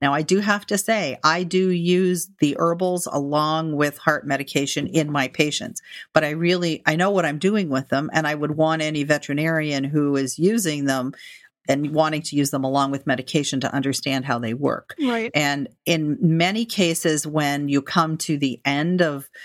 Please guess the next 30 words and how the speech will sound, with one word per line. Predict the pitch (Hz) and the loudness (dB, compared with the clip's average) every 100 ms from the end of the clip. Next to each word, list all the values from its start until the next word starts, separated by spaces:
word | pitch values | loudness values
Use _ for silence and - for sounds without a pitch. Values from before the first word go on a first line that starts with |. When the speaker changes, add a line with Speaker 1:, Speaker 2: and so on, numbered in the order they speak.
| - - | -18 -2
Speaker 1:
how | 147 151 | 0 0
your | 151 | 0
medication | 143 135 139 151 143 143 | 0 0 0 0 0 -2
is | 135 | 0
working | 143 143 175 175 | 0 0 -2 -2
for | 143 | 0
heart | 135 147 165 | 2 0 0
disease, | 175 165 185 208 247 - - - _ | -2 0 0 0 -2 -4 -14 -20 _
then | 175 180 180 - | 2 2 -2 -2
if | 175 - | -2 2
you | 165 156 | 0 2
add | 147 156 | 0 0
an | 180 160 | -2 -2
herbal, | 160 165 190 220 240 | 0 0 0 0 0
you | 180 185 | 2 0
can | 180 143 | 0 -2
increase | 175 175 - 165 156 | 0 -2 2 0 0
the | - | -4
length | 139 147 147 | -2 -2 0
of | 139 127 | -4 0
life | 127 139 143 - _ _ | 0 0 -4 -14 _ _
even | 190 175 151 147 | 2 2 2 0
more. | 139 127 123 - - - - | 0 0 -2 -6 -12 -16 -8
So | - 160 147 143 | -2 0 0 -4
many | 151 165 208 | 0 0 0
times | 208 185 151 147 - - - - | -2 -2 -2 -4 -6 -10 -12 -2
it's | 151 - - | -2 0 -2
a, | 135 113 - - | 0 -2 -4 -2
it's | 160 | 0
an | 165 | 0